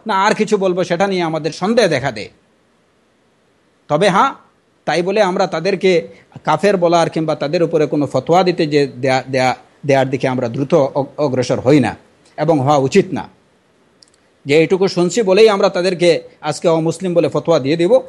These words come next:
এমন না। কিন্তু আমাদের দুঃখ বোধ করতে হয় অবশ্যই একজন মুসলমান হিসাবে যে যখন একটা মুসলমান,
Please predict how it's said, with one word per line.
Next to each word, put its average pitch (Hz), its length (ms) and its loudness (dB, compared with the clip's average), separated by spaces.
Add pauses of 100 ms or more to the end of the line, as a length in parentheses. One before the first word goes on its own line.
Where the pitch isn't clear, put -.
(140)
এমন 180 260 4
না। 101 200 -8 (220)
কিন্তু 208 220 -2
আমাদের 233 420 2
দুঃখ 226 260 0
বোধ 320 220 0
করতে 226 300 2
হয় 180 180 4
অবশ্যই 220 420 2
একজন 165 240 -2
মুসলমান 139 440 -6
হিসাবে 139 400 0 (280)
যে 156 120 0
যখন 190 420 2
একটা 247 280 2
মুসলমান, 214 800 2